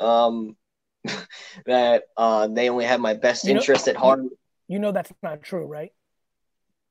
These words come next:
Speaker 2: You know that they don't
Speaker 1: Yeah.
Speaker 2: even have a prayer of knowing, not even a fucking prayer. You can quote me on this to their face. They can call me. They can come see me. I'm more than happy to have a convo with them. They don't have a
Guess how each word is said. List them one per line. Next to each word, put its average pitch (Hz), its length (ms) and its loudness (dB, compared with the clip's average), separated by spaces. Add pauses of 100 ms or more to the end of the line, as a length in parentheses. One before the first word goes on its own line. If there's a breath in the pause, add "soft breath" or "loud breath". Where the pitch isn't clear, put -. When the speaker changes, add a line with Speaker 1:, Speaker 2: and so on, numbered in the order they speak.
(320)
Speaker 2:
You 202 80 -6
know 202 120 0
that 185 140 -4
they 185 140 -4
don't 180 120 -2
Speaker 1:
Yeah. 185 80 0
Speaker 2:
even 170 200 -6
have 165 100 -6
a - 40 -10
prayer 185 580 -4
of 151 140 -12
knowing, 160 400 -10
not 196 180 -4
even 185 280 -4 (100)
a 175 60 -10
fucking 170 440 -8
prayer. 196 260 -10
You 214 120 -4
can 208 120 -6
quote 208 260 -4
me 175 100 -8
on 156 100 -10
this 156 160 -10
to - 100 -16
their 156 140 -10
face. - 480 -14 (300)
They 170 80 -8
can 170 120 -10
call 190 280 0
me. 170 100 -6
They 160 100 -10
can 175 120 -12
come 180 180 -12
see 190 240 -10
me. 143 300 -14
I'm 175 80 -12
more 180 180 -8
than 170 80 -10
happy 185 360 -12
to 151 60 -12
have 156 120 -14
a 143 40 -18
convo 160 360 -12
with - 140 -20
them. - 180 -20 (480)
They 185 80 -4
don't 185 80 -4
have 190 140 -6
a 156 60 -10